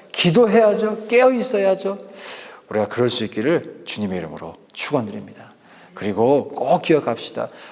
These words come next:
하나님은 우리에게 실수하지 않으세요. 주님은 늘 플랜이 있으세요. 아, 그러므로 우리가 주님을 오해해서는 안 된다.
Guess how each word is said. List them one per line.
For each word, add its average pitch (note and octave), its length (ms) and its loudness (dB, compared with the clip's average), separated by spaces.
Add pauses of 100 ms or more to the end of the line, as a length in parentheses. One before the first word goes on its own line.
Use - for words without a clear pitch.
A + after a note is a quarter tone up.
하나님은 G3+ 880 2 (160)
우리에게 A#2 500 0
실수하지 E3+ 680 0
않으세요. A2 400 -12 (1000)
주님은 F3+ 840 2
늘 F3+ 580 4
플랜이 A#3 440 4
있으세요. - 680 -4 (920)
아, C3 200 4
그러므로 G3+ 440 6
우리가 F#3+ 380 4
주님을 G3 480 2
오해해서는 D#3+ 640 2
안 - 140 -8
된다. - 340 -18